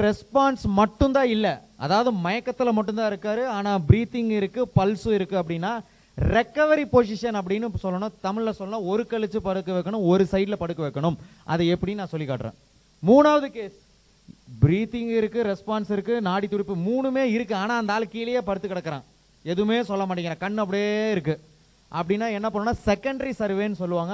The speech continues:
அது டீடைல்டு சர்வேன்னு சொல்லுவாங்க. அது டைம் இருந்துச்சுன்னா சொல்லித்தரேன். அது வந்து அட்வான்ஸ்டு லைஃப் சப்போர்ட். சரிங்களா? அது இப்போதைக்கு உங்களுக்கு தேவையில்லை. இந்த மூணே மூணு கேஸ், நாளைக்கு ரோட்ல வீட்ல யார் விழுந்தாலும் இந்த மூணுல எதிலோ ஒண்ணுல தான் இருப்பாங்க. ரைட்டுங்களா? அதுல முதல்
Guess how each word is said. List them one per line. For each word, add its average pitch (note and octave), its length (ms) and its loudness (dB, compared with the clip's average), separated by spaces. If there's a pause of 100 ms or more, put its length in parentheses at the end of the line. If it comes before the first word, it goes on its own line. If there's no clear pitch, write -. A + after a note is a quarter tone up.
அது E3+ 100 -4 (140)
டீடைல்டு A#3+ 640 2
சர்வேன்னு F3+ 380 -2
சொல்லுவாங்க. D#3 300 -2 (640)
அது E3 100 -2 (120)
டைம் G#3+ 240 -2
இருந்துச்சுன்னா G#3 400 0
சொல்லித்தரேன். F3+ 400 -2
அது F3 120 -4
வந்து F#3+ 160 -6
அட்வான்ஸ்டு F#3 600 -6
லைஃப் D#3 180 -4
சப்போர்ட். B2 320 -8
சரிங்களா? C#3 280 -4 (260)
அது C3 100 -10 (100)
இப்போதைக்கு D#3+ 420 -6
உங்களுக்கு D3+ 300 -4
தேவையில்லை. C#3+ 320 -6 (600)
இந்த E3+ 200 0
மூணே A3+ 280 2 (100)
மூணு G3+ 240 0
கேஸ், F3+ 180 -6 (520)
நாளைக்கு C#3 340 2
ரோட்ல G3 320 -2 (120)
வீட்ல F#3 260 -6 (100)
யார் F3 240 -2
விழுந்தாலும் E3+ 360 -2
இந்த D#3+ 80 -2 (100)
மூணுல F#3 360 0 (140)
எதிலோ E3 280 0
ஒண்ணுல D3+ 220 2
தான் D#3+ 100 -2
இருப்பாங்க. B2 240 -6 (920)
ரைட்டுங்களா? C#3 320 0 (380)
அதுல D3+ 260 4
முதல் A3+ 200 2